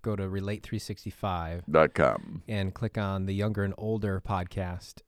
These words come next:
Speaker 1: That way you can get caught up on the discussion. You don't have to do it now. You could do it later. But
Speaker 2: Yeah,
Speaker 1: just wanna let you
Speaker 2: because
Speaker 1: know it's out there.
Speaker 2: it's really important that parents realize they are responsible for making sure their children learn what they're supposed to learn.
Speaker 1: Yeah.
Speaker 2: And they should really keep children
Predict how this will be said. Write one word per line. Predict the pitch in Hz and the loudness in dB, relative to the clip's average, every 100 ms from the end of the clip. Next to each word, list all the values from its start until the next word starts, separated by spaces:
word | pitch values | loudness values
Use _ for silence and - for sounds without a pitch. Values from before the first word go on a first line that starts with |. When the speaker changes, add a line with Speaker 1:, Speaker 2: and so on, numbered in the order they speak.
| - | -6
Speaker 1:
That | 113 107 | -2 0
way | 104 | 0
you | 98 | 0
can | 98 | 0
get | 98 90 | -2 -4
caught | - 98 | -2 -2
up | 95 | -2
on | 95 | -2
the | 90 | -4
discussion. | 90 - 92 - 95 | -6 -6 -6 -6 -6
You | 127 | 0
don't | 139 | 2
have | 131 110 | 2 2
to | 98 | 0
do | |
it | 98 | 0
now. | 92 90 | -2 -2
You | 87 | -4
could | 90 | -4
do | 85 | -8
it | |
later. | 58 85 82 | -6 -6 0
But | |
Speaker 2:
Yeah, | 92 92 82 | 4 4 4
Speaker 1:
just | - | 0
wanna | 92 | 2
let | 113 | 6
you | |
Speaker 2:
because | 117 113 90 | 10 10 8
Speaker 1:
know | 90 | -2
it's | - | -6
out | 90 | -8
there. | - 82 87 - _ - _ - | -8 -8 -10 -16 _ -20 _ 2
Speaker 2:
it's | 123 117 | 4 6
really | 123 185 180 | 8 8 8
important | 147 127 123 110 110 | 4 4 6 6 4
that | 107 - - | 2 0 -4
parents | - 123 123 120 120 - - | -4 2 4 4 0 -4 -6
realize | 82 98 98 85 78 71 64 - | 4 6 8 8 6 4 0 -6
they | - 82 104 120 147 - | -4 4 6 8 4 6
are | 98 101 | 6 6
responsible | 87 85 - 101 98 98 - 67 53 - _ _ _ _ - - - - | 4 -4 -2 2 2 0 -4 -6 -6 -8 _ _ _ _ -20 -20 -20 -14
for | - 110 | 4 6
making | 92 110 120 139 | 6 4 4 0
sure | - 101 | 2 4
their | 92 87 | 4 2
children | - 110 101 87 85 | 4 6 6 2 2
learn | 90 92 | 2 2
what | 87 | 0
they're | 90 | -2
supposed | 82 82 - 87 87 | 0 -2 2 4 4
to | - | 0
learn. | 107 76 62 64 76 | 2 2 2 -2 -2
Speaker 1:
Yeah. | 113 95 | 0 2
Speaker 2:
And | 92 98 | 4 4
they | 101 | 4
should | - 98 | 4 0
really | 87 113 135 | 2 2 2
keep | 120 - 139 143 | -2 0 2 2
children | - 101 76 64 64 69 | 4 6 6 4 -4 -6